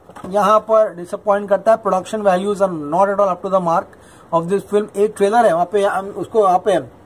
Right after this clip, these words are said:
राम कपूर की बीवी का नाम क्या है, उनको ऐसा बांधा गया है। यहाँ पे John और जॉन दोनों टकराते हैं।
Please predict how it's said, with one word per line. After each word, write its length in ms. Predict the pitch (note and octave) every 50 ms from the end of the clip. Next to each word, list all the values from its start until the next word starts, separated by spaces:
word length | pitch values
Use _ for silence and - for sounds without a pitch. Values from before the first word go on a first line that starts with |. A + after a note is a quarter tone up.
| - -
राम 180 | F3+ G3 G#3+ G#3+
कपूर 260 | G#3+ G#3+ G#3+ G#3+ G#3+
की 60 | G#3
बीवी 260 | F#3 G3 G3+ G#3 G#3+
का 100 | G#3 G#3
नाम 240 | G3 G3 G3 G3+ G3
क्या 160 | F3+ - G3+ F#3+
है, 140 | F3 E3 - - - - - - F#3
उनको 160 | F#3 F#3+ A3
ऐसा 160 | G3+ - G#3+
बांधा 320 | F3+ F#3 F3+ F#3 G3+ G#3+ G#3+
गया 200 | G#3 A3 A#3+ A#3
है। 280 | A3+ F#3+ D#3+ D#3 E3+ E3+
यहाँ 140 | F#3 F#3 F3+
पे 140 | F3 G#3+ F#3+
John 300 | D3 D3+ F3 F#3+ G3+ G3
और 80 | G3 G3
जॉन 240 | F3 F3+ F3+ F3+
दोनों 180 | F3+ F3 F3 F#3
टकराते 520 | F3+ E3+ E3 - E3+ F3 F3 - A3+ G#3 G#3
हैं। 100 | A3+